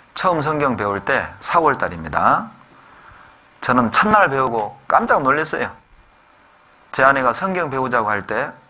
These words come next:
"좋지, 사람이 뭔가를 배우는 건 좋지." 그리고 딱 가서 배우는데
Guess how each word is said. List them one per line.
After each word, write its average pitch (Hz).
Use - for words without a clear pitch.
"좋지, 208
사람이 180
뭔가를 139
배우는 123
건 98
좋지." 90
그리고 151
딱 165
가서 135
배우는데 156